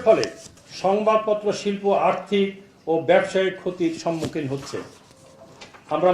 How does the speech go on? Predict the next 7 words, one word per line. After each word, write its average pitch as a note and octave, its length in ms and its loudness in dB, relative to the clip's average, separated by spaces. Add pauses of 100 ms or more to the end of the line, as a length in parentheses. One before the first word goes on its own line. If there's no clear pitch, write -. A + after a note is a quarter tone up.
মনে G#3 220 4
করি, A3+ 160 4 (680)
এ D#3+ 180 0
ধরনের G#3 320 6 (220)
অগণতান্ত্রিক G#3 720 2 (560)
ও D#3 80 4 (220)
সংবাদ G3+ 340 4